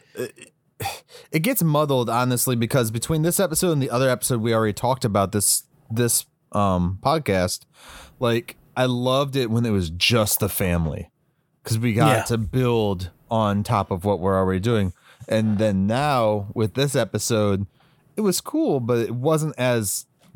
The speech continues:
Speaker 1: good as the first one we talked about because it was, it, I didn't feel like we were learning anything new about them or the house or anything like you previously said,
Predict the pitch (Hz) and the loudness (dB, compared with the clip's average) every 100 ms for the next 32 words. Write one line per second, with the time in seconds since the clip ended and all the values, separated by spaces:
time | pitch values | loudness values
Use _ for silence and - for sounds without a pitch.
0 | 117 107 151 135 113 107 113 101 107 95 | -6 0 0 2 0 -2 -2 0 0 0
1 | - 113 - 104 101 95 113 95 - 90 | -2 -2 0 0 0 0 0 0 0 0
2 | 92 - 98 - 123 107 92 - - - | 0 0 -4 -2 0 2 0 -4 -12 -20
3 | _ _ _ _ _ - - - _ - | _ _ _ _ _ -20 -20 -20 _ -4
4 | 127 120 117 104 - - _ _ _ _ | 0 2 2 2 -2 -4 _ _ _ _
5 | _ _ 143 - 143 143 180 151 175 160 | _ _ -6 -2 0 2 0 0 0 0
6 | 135 147 123 110 120 131 139 139 143 139 | 0 0 2 2 2 2 0 2 0 0
7 | 151 147 151 160 170 170 156 - 143 151 | 2 2 2 2 2 -2 -4 -4 0 2
8 | 151 - _ - 139 165 165 170 156 - | 0 -4 _ -6 -2 0 0 -2 -6 -14
9 | _ - _ _ _ _ _ - - - | _ -20 _ _ _ _ _ -20 -14 -2
10 | 120 113 110 117 113 117 104 107 110 107 | 0 0 0 2 2 0 -2 0 0 0
11 | 104 98 98 95 113 98 98 - 92 143 | 0 0 -2 -4 -2 -2 -2 -2 -2 0
12 | 139 98 | 0 0